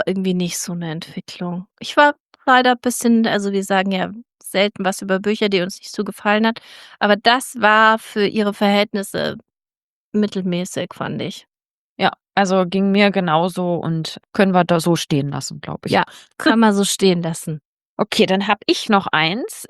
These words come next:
Speaker 2: was mich erinnert hat an, warte, warte, warte, wie heißt es? Hello Beautiful von
Speaker 1: Mhm.
Speaker 2: Ann Napolitano. Und ich glaube, dass das auch wieder so ein Retelling ist von Little Women.
Speaker 1: Mhm.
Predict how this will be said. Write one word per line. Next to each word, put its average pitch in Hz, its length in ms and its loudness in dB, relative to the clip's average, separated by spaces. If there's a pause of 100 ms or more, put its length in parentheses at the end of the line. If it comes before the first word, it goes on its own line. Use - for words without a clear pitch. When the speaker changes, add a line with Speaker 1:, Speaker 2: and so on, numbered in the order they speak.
(140)
Speaker 2:
was 226 380 0
mich 247 240 -4
erinnert 214 720 0
hat 202 320 -4 (100)
an, 214 880 -2 (720)
warte, 208 380 -6
warte, 196 240 -8
warte, 185 260 -6
wie 190 140 -4
heißt 190 280 -4
es? 214 240 -6 (140)
Hello 233 240 4
Beautiful 208 800 2 (340)
von 208 380 2
Speaker 1:
Mhm. 190 60 -2
Speaker 2:
Ann 208 520 2
Napolitano. 180 1040 -4
Und 190 200 -6
ich - 140 -8
glaube, 240 400 4
dass 190 180 -4
das - 220 -10
auch 240 320 4
wieder 190 240 2
so 180 140 -4
ein 185 120 -2
Retelling 185 720 -2
ist 262 400 -2
von 196 240 0
Little 196 340 0
Women. 170 380 -2 (560)
Speaker 1:
Mhm. 208 340 2